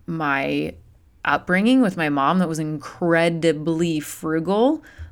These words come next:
like, A, probably 'cause we had to, and B, just because she's, like, frugal Franny and she likes that. She likes to literally pinch pennies at any, at <laughs> any cost.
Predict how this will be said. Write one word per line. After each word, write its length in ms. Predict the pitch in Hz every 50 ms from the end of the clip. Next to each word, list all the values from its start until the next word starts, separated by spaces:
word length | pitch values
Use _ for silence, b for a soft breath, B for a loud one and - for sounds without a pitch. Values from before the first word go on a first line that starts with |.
| B B - -
like, 240 | - 151 151 - -
A, 300 | 151 156 160 175 196 196
probably 440 | 190 175 160 156 147 151 160 160 156
'cause 200 | - 180 151 151
we 100 | 143 143
had 240 | 135 135 143 147 147
to, 280 | - - 202 208 208
and 200 | 196 - 156 151
B, 200 | - 143 147 165
just 220 | 151 160 147 - -
because 320 | 156 147 - 156 151 147
she's, 320 | - - 147 147 151 147 -
like, 180 | 135 139 -
frugal 300 | - - 165 156 156 151
Franny 400 | 147 - 156 139 135 147 165 180
and 120 | 170 151 -
she 220 | - 151 143 139
likes 320 | 135 120 120 135 139 -
that. 260 | - 175 180 202 214 -
She 120 | - 151
likes 460 | 143 131 123 151 156 - - - - -
to 240 | - 165 156 151 - - -
literally 520 | - 160 156 165 156 156 156 147 151 151 151
pinch 340 | - - 147 151 147 -
pennies 440 | - - 156 147 147 165 190 190 190 - B B B B B B
at 200 | B 175 - -
any, 440 | - 170 180 175 170 156 151 156 170 - - - - _ _ _ _ _ _ _ -
at 160 | 147 156 -
<laughs> 180 | - 180 - -
any 80 | 233
cost. 760 | - - - - - - 214 190 - - - - - - -